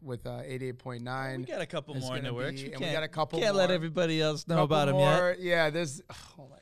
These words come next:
Speaker 1: God.
Speaker 2: Can't be dropping hints. This ain't a scavenger hunt.
Speaker 1: Ah, ah. It's gonna be crazy. Um,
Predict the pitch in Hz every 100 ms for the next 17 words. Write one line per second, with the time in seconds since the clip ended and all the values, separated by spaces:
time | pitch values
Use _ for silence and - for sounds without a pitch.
0 | _ 151 160 147 135 135 139 180 - 143
1 | 175 214 - 147 180 156 - 156 143 135
2 | 135 131 143 170 180 156 - _ _ _
3 | - 208 165 156 _ _ _ - - -
4 | - 170 156 190 185 190 196 220 220 160
5 | 143 110 - _ _ _ _ 160 170 170
6 | 160